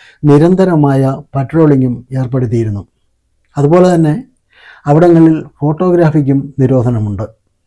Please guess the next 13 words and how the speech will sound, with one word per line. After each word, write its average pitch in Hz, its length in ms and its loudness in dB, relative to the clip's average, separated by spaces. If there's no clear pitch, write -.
അവിടുത്തെ 190 360 4
ഗോത്ര 180 500 2
ഗ്രൂപ്പിൻ്റെ 190 560 2
വലിപ്പത്തെക്കുറിച്ച് 175 920 0
കൃത്യമായ 170 580 -2
വിവരങ്ങളല്ല 151 760 0
അറിയാൻ 131 320 -2
കഴിയുന്നത്. 123 500 -6
ഏകദേശം 196 580 4
മുപ്പത്തിയഞ്ചിനും 175 800 2
അഞ്ഞൂറിനും 190 640 4
ഇടയിൽ 156 280 2
വ്യക്തികളുണ്ടെന്നാണ് 143 880 0